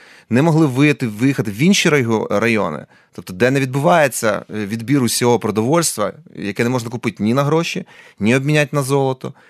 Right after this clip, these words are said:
ні обміняти на промислові товари, ні на що. Тобто в тебе забрали всю їжу, і тобі її не постачають. Крапка. Якщо ти хочеш вийти за територію цієї біди, ти не можеш, тому що вона вся оточена фізично.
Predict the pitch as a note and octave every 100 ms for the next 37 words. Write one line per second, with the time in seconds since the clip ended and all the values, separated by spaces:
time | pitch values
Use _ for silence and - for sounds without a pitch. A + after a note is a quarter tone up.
0 | - G#2 B2+ C3+ C#3+ C#3 C#3 C#3 B2+ C3
1 | A#2+ C3 A#2 A#2+ A#2+ G#2+ A2+ A#2+ - G2+
2 | - F#2 A2+ A2 A2+ A2+ A2 - A#2 A2+
3 | C#3 F#3+ G3+ _ _ _ _ - C3 C3+
4 | A2 G#2+ A2 B2+ A2 A2 A2+ A#2 - -
5 | A#2+ C3+ G2 - - - A2+ A2 - -
6 | _ _ - - B2+ C3+ C3+ - C3+ C3+
7 | A#2 G#2+ A#2+ A#2 D#3+ G3 D#3+ - A#2+ G#2
8 | G2 F#2+ - _ _ _ - F#2 G#2 G#2+
9 | B2+ F#2+ _ _ _ B2 A#2 B2+ D3+ G2+
10 | E2 G#2 G2+ G#2+ A2+ G#2+ - G#2+ - G2+
11 | - C3 F3+ - - _ _ _ - A2
12 | A#2+ A2+ - -